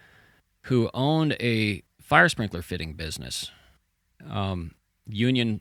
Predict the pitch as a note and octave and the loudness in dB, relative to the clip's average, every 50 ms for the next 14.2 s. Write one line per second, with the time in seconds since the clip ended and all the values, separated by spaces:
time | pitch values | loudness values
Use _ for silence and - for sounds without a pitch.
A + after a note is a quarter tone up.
0 | _ _ - G2+ G#2 G#2+ G2+ - - G2 F#2 - F2 F2+ - - F#2 E2+ F#2 F2 | _ _ -4 -2 -2 -2 -2 -2 -4 -8 -6 -6 -8 -8 -8 -8 -8 -8 -8 -8
1 | E2+ F2+ F2 F2 F#2 F#2+ F2+ F2 - - F2 E2+ E2 - - A#2+ G#2 - A#2+ A#2 | -8 -8 -8 -8 -8 -8 -8 -8 -8 -8 -8 -10 -10 -12 -14 -10 -4 -2 -2 0
2 | G#2+ G2+ G2 G2+ G#2 G2 - G2 F2+ F2+ F2 E2+ - - - - - - _ _ | 0 0 0 -2 -2 -4 -4 -4 -2 -2 -4 -4 -8 -14 -20 -20 -20 -20 _ _
3 | - G#2+ B2 C#3 C3+ - B2 G#2+ - - G#2+ G#2 G#2 - - G#2 G2 G#2+ G#2 F2+ | 0 4 4 4 4 4 0 -4 -2 -2 -2 -2 -2 -2 -2 -2 -2 -2 -2 -2
4 | - - A2 A2 G#2 G#2 F#2 E2+ E2 E2 D#2+ - - - _ _ _ _ _ _ | -2 -2 0 0 0 0 0 -2 -4 -6 -8 -10 -14 -18 _ _ _ _ _ _
5 | _ _ _ _ _ _ _ - - G2+ G#2 G2 F2+ F#2+ G2 G2 F2 D2+ D2 - | _ _ _ _ _ _ _ -8 -6 -4 -4 -4 -2 -2 -2 -2 -2 -4 -6 -8
6 | - - _ _ - G2 G#2 G2+ G2 F2+ - - _ - C3+ - C3 C#3+ D3 A#2+ | -10 -14 _ _ -6 -4 -4 -2 -4 -4 -8 -12 _ -14 -6 0 0 2 2 2
7 | G#2 F#2 F2+ F3+ D#3+ F3+ F#3+ F#3+ F3 D#3+ C#3+ C3+ - _ _ _ _ _ _ _ | -2 -4 -6 -2 0 2 4 4 2 0 -2 -8 -10 _ _ _ _ _ _ _
8 | _ - - - - C3+ F3 F3 C3+ A2 G#2 C#3 C3 C3 A#2 A#2+ A#2 A2 G#2+ G#2 | _ -20 -20 -10 -2 0 2 2 2 2 2 2 2 2 2 2 0 0 -2 -4
9 | - _ - - A2+ A2 G#2+ G#2+ F#2+ - - - A2 G#2 G2+ G2+ G2+ G2+ - G2 | -8 _ -4 -2 -2 0 0 -2 -4 -4 -6 -6 -4 -4 -2 -2 -2 -4 -4 -6
10 | G2 G2+ G2 G2+ G#2+ G#2+ G#2 G2+ G2 G2 G2 - _ _ _ _ _ _ - - | -6 -4 -2 -2 0 2 2 2 2 0 0 -4 _ _ _ _ _ _ -20 -20
11 | - - - _ _ - - G2+ G#2+ G#2 G#2 E2+ - - - G2+ G2 F#2 F#2 F#2+ | -20 -20 -20 _ _ -6 -2 0 0 2 0 0 -2 -4 -4 -2 -2 -2 -2 -4
12 | F2+ - - G2+ F#2+ - A2+ G2+ - - C3+ C3+ B2+ B2 A#2 A2 G#2+ - - _ | -4 -6 -6 -6 -4 -2 -4 -4 -2 0 2 4 4 4 4 2 0 -2 -6 _
13 | _ _ _ _ _ _ - G#2 G#2+ G#2 G2 F#2+ F2+ F2+ - - A#2 G#2 - G#2+ | _ _ _ _ _ _ -10 -6 -4 -2 -2 -2 -4 -6 -6 -6 -6 -4 -2 -2
14 | G2+ G2+ G2+ - | -2 -2 -2 -4